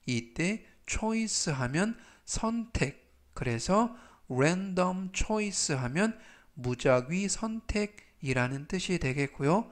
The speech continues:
전체적 의미는 이것은 무작위 선택이다 라는 뜻이 되겠습니다.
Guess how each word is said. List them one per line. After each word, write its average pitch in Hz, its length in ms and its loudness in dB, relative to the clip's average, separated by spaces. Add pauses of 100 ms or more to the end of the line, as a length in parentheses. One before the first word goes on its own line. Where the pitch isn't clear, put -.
(520)
전체적 143 600 -2
의미는 135 420 0 (340)
이것은 160 680 -2 (220)
무작위 123 680 2
선택이다 185 1000 0 (340)
라는 131 360 0
뜻이 185 320 0
되겠습니다. 131 840 0